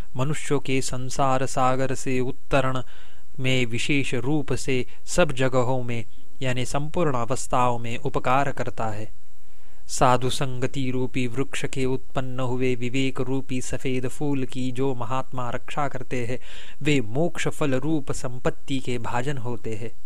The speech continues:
साधु पुरुषों का समागम होने पर आत्मीय जन और धन से शून्य दुखपूर्ण स्थान,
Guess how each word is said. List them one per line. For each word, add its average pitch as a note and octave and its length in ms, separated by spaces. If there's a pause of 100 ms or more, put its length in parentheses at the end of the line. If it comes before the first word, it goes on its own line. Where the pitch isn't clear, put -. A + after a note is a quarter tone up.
(2000)
साधु B2 460
पुरुषों C3+ 480
का B2 180
समागम B2 560
होने A#2+ 380
पर C3 220
आत्मीय C3 760
जन B2+ 220
और C3 320
धन D3 200
से C3 240
शून्य C3+ 400
दुखपूर्ण C3 720
स्थान, B2+ 500